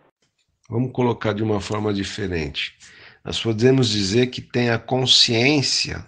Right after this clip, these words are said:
da mente adquirida. A mente adquiriu várias informações e aí ela tem essas informações como a consciência dela.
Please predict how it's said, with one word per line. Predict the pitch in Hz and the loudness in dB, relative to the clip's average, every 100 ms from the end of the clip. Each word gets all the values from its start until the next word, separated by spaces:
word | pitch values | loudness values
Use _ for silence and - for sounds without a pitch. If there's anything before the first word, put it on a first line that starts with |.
| - | -8
da | 107 113 | -2 0
mente | 113 113 123 123 | 2 2 2 0
adquirida. | 123 120 123 127 113 98 69 73 73 _ _ _ _ _ _ _ _ _ _ _ - - _ _ _ - | -2 -4 -4 -2 0 -2 -2 -6 -10 _ _ _ _ _ _ _ _ _ _ _ -20 -20 _ _ _ 2
A | 95 104 | 8 8
mente | 98 110 123 120 | 8 4 4 2
adquiriu | 107 104 - 110 107 98 | 0 -4 -2 0 0 0
várias | 87 110 117 107 104 | 4 4 6 2 0
informações | 95 - 101 117 123 - - 135 147 180 170 - - | -4 -4 -2 0 2 2 2 2 4 2 2 -2 -4
e | 120 123 | 0 6
aí | 120 131 | 8 8
ela | 127 127 123 | 6 6 4
tem | 123 131 123 117 - | 4 2 2 0 4
essas | 123 139 143 127 | 4 4 2 0
informações | 131 120 123 113 107 92 - 110 117 147 165 - - - - _ _ | -2 -2 0 0 0 0 -2 -2 -2 -2 0 -2 -4 -20 -20 _ _
como | - 123 127 | 0 4 4
a | 120 | 4
consciência | - 131 131 - 123 123 123 - 131 | 2 0 2 2 2 2 2 0 0
dela. | 101 101 85 78 | 2 2 2 -2